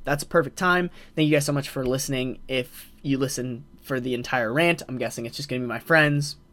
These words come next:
They're probably just gonna make fun of me. It's all right. I'm gonna enjoy this a lot. So, uh, if you guys, I think you subscribe to podcasts.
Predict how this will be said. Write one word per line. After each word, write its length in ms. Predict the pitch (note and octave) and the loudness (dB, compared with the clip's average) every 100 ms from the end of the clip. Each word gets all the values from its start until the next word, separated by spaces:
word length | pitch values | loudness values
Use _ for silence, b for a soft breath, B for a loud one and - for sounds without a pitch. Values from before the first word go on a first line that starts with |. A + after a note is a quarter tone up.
| _ | _
They're 100 | - | -12
probably 240 | - G#2+ G#2+ | -6 -6 -6
just 100 | - | -8
gonna 100 | G#2+ | -8
make 140 | F2+ | -4
fun 180 | C#3+ C#3 | 0 0
of 60 | |
me. 220 | C3+ C3+ C#3+ - - F3+ | 0 -2 -4 -10 4 6
It's 160 | E3 | 10
all 120 | E3+ | 12
right. 240 | D3+ C#3+ - B B B | 12 10 6 B B B
I'm 60 | D3 | 4
gonna 120 | D3+ | 6
enjoy 280 | C#3+ C3+ C3 | 6 6 4
this 160 | B2+ | 2
a 60 | A#2+ | 0
lot. 260 | A2 C#2 - | -2 -4 -8
So, 380 | - - F3 - B B B B | -4 8 8 8 B B B B
uh, 320 | D3+ D3+ D3 C#3 F#3+ | 10 10 10 6 6
if 180 | G3 | 6
you 200 | F#3 F#3 | 6 2
guys, 800 | E3+ F3 D#3+ D#3 D3+ C#3+ - - - - - - | 6 8 8 8 6 2 -4 -10 -16 -20 -20 -2
I 100 | D3 | -2
think 220 | D3 A#3+ | 0 2
you 80 | D#4+ | 2
subscribe 720 | - E3 - - C#3+ B2 C#3+ | 2 0 -2 -2 2 4 4
to 60 | F3 | 2
podcasts. 880 | - G#3 F#3 A3 A3+ A#3+ - - | 4 4 4 4 2 2 -2 -10